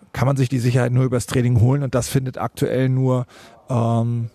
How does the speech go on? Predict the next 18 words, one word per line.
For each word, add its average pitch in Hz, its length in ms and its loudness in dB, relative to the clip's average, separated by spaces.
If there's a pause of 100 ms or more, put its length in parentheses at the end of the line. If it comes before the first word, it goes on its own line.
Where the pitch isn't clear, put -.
(240)
reduziert 127 580 0
statt. - 460 -2
Auf 110 180 -6
der - 140 -2
anderen 147 320 0
Seite 123 400 0
haben 117 260 -2
wir 120 160 2
sehr 123 160 0
viel 123 180 0
Wettkampfpraxis, - 1000 -4 (360)
äh, 120 220 2
sodass 120 300 0
auch 120 160 0
Spieler, 139 260 0
die 120 120 -2
vielleicht, 120 500 -2
äh, 123 240 -2